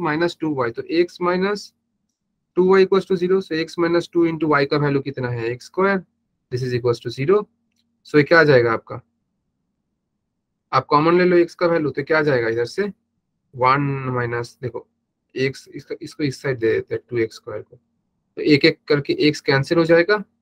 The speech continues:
तो one equals to two x, so x equals to one by two। So ये वाला आप बोलोगे one by two, इधर से x का value zero भी आ रहा था, but zero possible नहीं होगा, क्योंकि ज़ीरो होगा तो center, मतलब ज़ीरो ज़ीरो हो जाएगा,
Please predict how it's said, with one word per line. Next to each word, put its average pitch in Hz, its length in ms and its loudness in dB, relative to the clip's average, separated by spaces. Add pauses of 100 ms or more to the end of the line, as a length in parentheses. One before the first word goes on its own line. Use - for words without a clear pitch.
(560)
तो 117 440 2
one 135 200 6
equals 139 360 -2
to 131 160 -4
two 139 340 -2
x, 208 200 -2 (460)
so 123 160 -6
x 113 240 -6
equals 113 280 -6
to 120 160 -12
one 110 160 -10
by - 160 -12
two। - 160 -20 (380)
So - 80 -6
ये 135 80 6
वाला 151 240 6
आप 151 80 2
बोलोगे 147 320 4
one 131 260 2
by 113 120 0
two, 120 120 -10
इधर 151 200 2
से 180 200 2 (120)
x 147 100 -6
का - 120 -2
value 170 200 4
zero 143 200 2
भी 156 100 2
आ 143 100 0
रहा 123 120 -4
था, 120 100 -8
but 127 140 -2
zero 143 240 0
possible 151 380 -2
नहीं 147 160 0
होगा, 190 120 -2
क्योंकि 180 180 -2
ज़ीरो 143 220 0
होगा 151 180 -2
तो 185 220 -14 (500)
center, 135 440 -2
मतलब 123 280 -4
ज़ीरो 127 220 -4
ज़ीरो 131 160 0
हो 120 80 -2
जाएगा, 104 280 -8